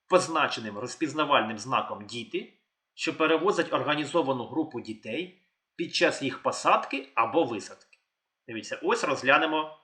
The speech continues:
ситуацію. Автобус перевозить організовану групу дітей. І йде процес посадки дітей. Водій зобов'язаний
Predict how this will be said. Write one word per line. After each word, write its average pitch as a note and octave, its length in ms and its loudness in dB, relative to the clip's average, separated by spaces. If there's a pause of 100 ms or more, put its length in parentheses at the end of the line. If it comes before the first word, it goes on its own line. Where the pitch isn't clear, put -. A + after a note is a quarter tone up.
(160)
ситуацію. C3+ 680 -2 (1120)
Автобус - 600 0
перевозить E3+ 560 2
організовану D3 720 2
групу D3+ 320 -4
дітей. A#2 400 -8 (220)
І D#3 80 -4
йде D#3 240 8
процес F3+ 420 4
посадки C#3 520 0
дітей. G#2 360 -10 (400)
Водій D3+ 300 2
зобов'язаний C#3 960 2